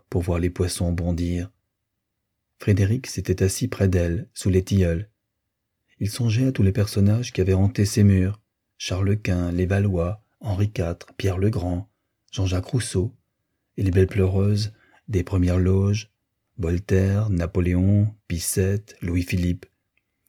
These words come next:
Il se sentait environné, coudoyé par ces morts tumultueux. Une telle confusion d'images l'étourdissait,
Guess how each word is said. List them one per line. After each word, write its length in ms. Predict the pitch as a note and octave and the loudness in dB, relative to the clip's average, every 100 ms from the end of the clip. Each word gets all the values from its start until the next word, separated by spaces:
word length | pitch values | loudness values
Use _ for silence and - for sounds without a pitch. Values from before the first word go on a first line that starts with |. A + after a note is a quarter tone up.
| _ _ _ | _ _ _
Il 120 | - G#2+ | -8 -4
se 100 | G#2 | -2
sentait 400 | G#2 G2+ C3 G2+ | 0 0 0 2
environné, 680 | G2+ G#2 G2 G2 G#2+ A#2+ - _ _ | 4 4 6 4 4 0 -8 _ _
coudoyé 540 | - C#3 B2 A2 A2 G2+ | 2 4 4 4 2 2
par 220 | F#2+ D#2 | 0 -6
ces 160 | - | -2
morts 300 | E2+ E2+ E2 | 0 0 -2
tumultueux. 640 | - F2+ F2 E2+ F#2 F2 G#2+ _ _ _ _ _ _ _ _ - | -4 -2 -2 -2 -2 -2 -4 _ _ _ _ _ _ _ _ 0
Une 140 | G#2+ | 0
telle 220 | G#2 A#2+ | 2 0
confusion 460 | - G2 - G2+ A2+ | 0 -4 -2 2 2
d'images 480 | G#2 F#2 G#2+ A2 F2+ | 4 2 2 0 2
l'étourdissait, 840 | G2 G#2+ A2 F#2+ F#2 - A2 A#2 | 0 2 2 2 -2 -4 -4 -4